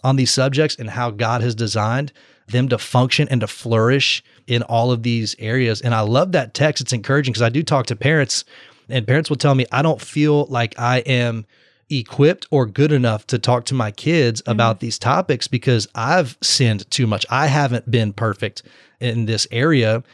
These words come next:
Speaker 1: And so I don't feel like I'm able to have these conversations with my kid." But what that First Corinthians six text reminds me of is,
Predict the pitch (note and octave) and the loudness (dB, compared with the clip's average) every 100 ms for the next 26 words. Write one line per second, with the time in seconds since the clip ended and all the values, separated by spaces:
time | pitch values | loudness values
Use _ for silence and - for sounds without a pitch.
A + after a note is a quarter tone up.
0 | _ - - C3 A#2+ C#3 A#2 - A#2+ A#2+ | _ -10 -2 -2 0 0 0 0 -4 -2
1 | B2+ A#2+ A2+ G#2+ A#2 A2 A2 G2+ - A#2 | -2 0 -2 -2 -4 -2 -4 -8 -6 -6
2 | A2 G#2+ A#2 G2 - A#2+ D#3 A#2+ G2+ F#2+ | -4 -4 -4 -4 -2 -2 -2 -4 -8 -10
3 | F#2+ E3 E3+ A#2+ - _ _ _ _ - | -4 0 0 0 -6 _ _ _ _ -4
4 | A2+ A#2+ C#3+ A#2+ - - C3+ - C3+ B2+ | 0 2 2 0 -4 -4 -2 2 2 2
5 | A2 G2+ C#3+ C#3+ - A2+ - A2+ A2 G#2+ | -2 -2 -2 0 0 -2 0 -2 0 -2
6 | A2+ A2 A2 - A#2 A2 - | -2 0 0 -2 -2 -2 -6